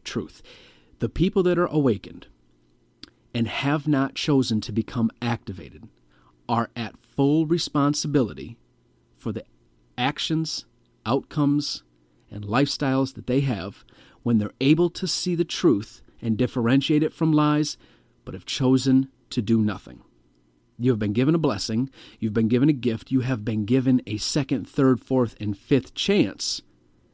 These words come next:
to make changes in your life because you are awakened that certain types of food are bad to eat. You are awakened that too much consumption of the daily and nightly news is a very negative thing to do.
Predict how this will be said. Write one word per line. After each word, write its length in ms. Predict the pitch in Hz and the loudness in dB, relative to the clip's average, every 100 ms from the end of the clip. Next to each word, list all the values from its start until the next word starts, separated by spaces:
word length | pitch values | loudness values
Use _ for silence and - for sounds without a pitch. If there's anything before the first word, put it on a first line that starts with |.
| _ - - | _ -20 -4
to 140 | - | 2
make 400 | 117 113 139 - _ _ - | 4 6 4 -2 _ _ -8
changes 800 | - 175 180 113 98 98 - - _ - | 0 4 6 4 2 -6 -6 -8 _ 4
in 160 | 131 | 6
your 160 | 127 127 | 6 4
life 280 | 113 101 - | 2 -4 -6
because 360 | 113 - 120 101 | -6 -2 -2 0
you 140 | 127 - | -2 -2
are 240 | 110 110 - | -6 -6 -6
awakened 840 | 101 95 113 156 - 78 73 - _ _ _ _ _ _ | -6 0 4 4 2 -12 -14 -16 _ _ _ _ _ _
that 140 | 123 113 | -4 -2
certain 380 | - 151 127 | 2 2 2
types 320 | 120 131 113 - | 0 -2 -2 -6
of 80 | |
food 460 | - 151 120 101 101 _ _ 113 | -2 2 2 0 -10 _ _ -6
are 80 | |
bad 320 | 104 113 107 107 | -2 0 -2 -4
to 100 | - | -6
eat. 240 | 110 - _ _ _ _ | -6 -8 _ _ _ _
You 180 | 117 131 | 0 2
are 180 | 117 117 | 2 -2
awakened 680 | 113 98 117 196 - 92 76 - _ - - - | -2 2 4 4 0 -10 -10 -16 _ -20 -12 -8
that 160 | 113 | -4
too 140 | - 151 | 4 4
much 260 | 151 - | 4 0
consumption 640 | - 139 - 156 135 123 | -2 -2 2 2 2 0
of 120 | 107 104 | -2 -2
the 80 | |
daily 460 | 104 98 131 135 127 | -2 4 6 6 6
and 160 | 113 117 | 4 4
nightly 320 | 131 120 113 | 2 2 4
news 520 | 127 127 85 - - _ _ - | 4 4 0 -8 -12 _ _ -6
is 160 | 123 | -4
a 100 | 104 | -4
very 420 | 92 98 123 135 123 | -4 0 4 6 6
negative 420 | 123 113 113 110 | 4 2 -2 -4
thing 260 | - 113 | 0 0
to 120 | 104 107 | 0 -2
do. 240 | 110 | -4